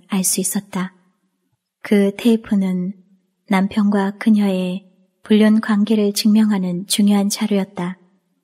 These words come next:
장 기사가 통장과 녹음 테이프를 훔쳐가지고 잠적했단 말인가. 갑자기 다리가 후들거려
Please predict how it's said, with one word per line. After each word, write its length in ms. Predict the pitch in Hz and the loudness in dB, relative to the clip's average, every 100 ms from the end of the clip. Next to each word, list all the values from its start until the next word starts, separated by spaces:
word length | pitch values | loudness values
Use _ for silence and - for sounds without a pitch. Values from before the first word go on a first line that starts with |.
| _ _ _ _ _ _ _ _ | _ _ _ _ _ _ _ _
장 220 | - 202 196 | -2 0 2
기사가 400 | 214 214 214 208 | 0 0 -2 -2
통장과 840 | 208 247 240 226 214 190 185 190 _ _ | 2 2 4 2 0 -4 -4 -8 _ _
녹음 340 | - 196 196 214 | -2 0 2 2
테이프를 520 | 226 233 226 - 202 | 4 2 0 -4 -4
훔쳐가지고 960 | 202 226 226 214 202 196 180 175 185 220 | 0 0 0 -2 -4 -6 -6 -6 -8 -10
잠적했단 680 | - 202 208 208 220 214 | -6 -4 -4 -6 -6 -2
말인가. 520 | 202 202 190 185 185 - _ _ _ _ _ _ _ _ _ _ _ | -2 -2 -6 -8 -10 -12 _ _ _ _ _ _ _ _ _ _ _
갑자기 600 | - - - 185 180 175 | -16 -6 -4 -2 -4 -6
다리가 360 | - 208 202 208 | -6 -4 0 0
후들거려 680 | 208 220 208 196 190 180 | 0 -2 -2 -2 -2 -4